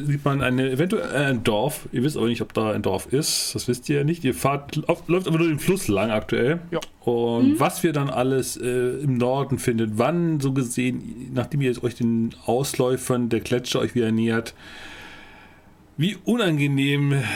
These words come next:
Speaker 1: doch das Felsen-, das Frostplateau wieder ist, äh, werdet ihr dann wieder herausfinden, wenn wir beim nächsten Mal gen Westen reisen werden, wenn ihr versucht, entweder die Schwertfelder oder den Palast des Winterkönigs zu finden.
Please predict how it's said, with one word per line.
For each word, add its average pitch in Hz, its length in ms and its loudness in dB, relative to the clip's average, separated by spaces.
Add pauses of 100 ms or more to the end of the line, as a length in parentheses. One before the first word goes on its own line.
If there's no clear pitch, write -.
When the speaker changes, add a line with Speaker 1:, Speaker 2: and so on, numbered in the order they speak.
(140)
Speaker 1:
doch 139 220 -2
das - 240 -2
Felsen-, 135 500 -2
das 131 160 0
Frostplateau 131 720 0
wieder 113 180 2
ist, 120 480 0
äh, 117 240 0
werdet 113 220 0
ihr - 80 0
dann 117 100 0
wieder 110 180 2
herausfinden, 107 680 0
wenn 113 80 0
wir 113 80 2
beim 110 100 2
nächsten 123 480 0
Mal 113 640 0 (320)
gen 110 840 0 (160)
Westen 113 540 0
reisen 104 480 0
werden, 120 640 0
wenn 139 200 0
ihr 127 220 -2
versucht, - 640 -6 (540)
entweder 180 300 2
die 156 80 2
Schwertfelder 123 800 0
oder 208 220 2
den 156 180 0
Palast 117 560 0
des 101 340 -2
Winterkönigs 113 800 0
zu 107 80 -2
finden. 117 680 0